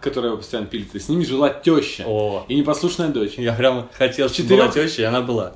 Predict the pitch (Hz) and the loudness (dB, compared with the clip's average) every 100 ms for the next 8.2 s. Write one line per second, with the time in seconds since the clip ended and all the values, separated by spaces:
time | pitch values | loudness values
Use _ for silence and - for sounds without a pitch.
0 | - 147 170 214 202 165 147 139 139 165 | -8 0 4 4 2 0 0 0 -2 -6
1 | 175 - 135 160 156 147 143 120 123 127 | -4 -2 0 0 0 -2 -4 -6 -6 -4
2 | 117 135 180 143 117 113 113 120 135 123 | -2 -2 -2 -4 -4 -4 -4 -2 -2 -2
3 | 120 113 107 131 190 127 107 120 131 160 | -4 -8 -4 0 0 -2 -6 -8 -4 -4
4 | 151 127 120 196 190 120 - 151 143 151 | -4 -6 -6 -8 -6 -6 -4 -2 -2 -2
5 | 143 117 - 127 143 143 120 123 156 233 | -2 -6 -10 -6 -2 -2 -2 -2 0 -2
6 | - 120 110 127 123 - 120 160 - 165 | -4 -6 -4 -2 -2 -2 -4 -4 0 2
7 | 170 165 - - - 120 151 113 139 143 | 2 2 -2 -14 -10 -6 -6 0 2 2
8 | 139 113 | 0 -8